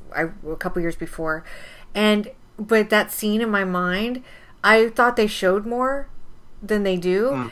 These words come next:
Speaker 1: because it's,
Speaker 2: Mm-hmm.
Speaker 1: it's so upsetting that, like, I just started imagining, I guess, what happened, and then it kinda took over my imagination so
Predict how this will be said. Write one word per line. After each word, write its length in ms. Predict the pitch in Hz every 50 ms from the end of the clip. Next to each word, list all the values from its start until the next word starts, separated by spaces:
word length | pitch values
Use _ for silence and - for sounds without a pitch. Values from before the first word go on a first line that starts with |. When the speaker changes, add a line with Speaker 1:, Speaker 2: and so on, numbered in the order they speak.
| - - -
Speaker 1:
because 380 | - 233 220 247 233 220 208 214
it's, 360 | 214 208 - - - - -
Speaker 2:
Mm-hmm. 40 | -
Speaker 1:
it's 200 | - 208 208 -
so 440 | - - - 220 214 214 214 214 208
upsetting 680 | - 196 - - - 185 180 196 220 240 262 294 302 285 - - - - -
that, 240 | 202 208 208 208 202
like, 380 | 220 214 214 208 208 - - - - - -
I 140 | - 196 208
just 160 | 202 226 214
started 240 | - 208 196 202 190
imagining, 540 | 190 175 180 175 175 180 185 190 185 180 170
I 80 | 165
guess, 280 | 160 170 165 165 - -
what 120 | 170 165
happened, 340 | 165 165 170 175 - 185 170
and 140 | 170 170 170
then 160 | 175 175 175
it 120 | 147 175
kinda 220 | - 175 170 170 165
took 160 | - 190 180
over 160 | 185 180 170
my 140 | 175 170 170
imagination 800 | 165 165 170 170 - 170 170 170 170 - 185 170 160 170 - -
so 360 | - - 190 180 180 180 175